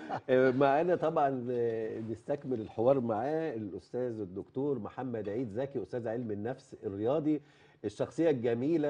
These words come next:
الشخص ال-، الرائع المتميز بأخلاقه العالية.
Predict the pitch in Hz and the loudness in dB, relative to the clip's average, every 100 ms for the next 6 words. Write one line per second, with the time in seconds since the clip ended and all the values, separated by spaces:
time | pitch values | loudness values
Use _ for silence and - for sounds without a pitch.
0 | 135 202 - 156 156 101 127 113 110 110 | 0 -2 -6 -6 -6 -2 -2 -2 -4 -2
1 | 107 107 120 104 147 165 156 131 - - | -2 -4 -6 0 2 2 2 0 -2 -16
2 | _ _ 104 113 123 127 127 165 139 110 | _ _ -4 0 0 2 4 4 4 2
3 | 104 104 131 147 120 104 123 170 165 | -4 -6 -2 0 0 2 2 4 2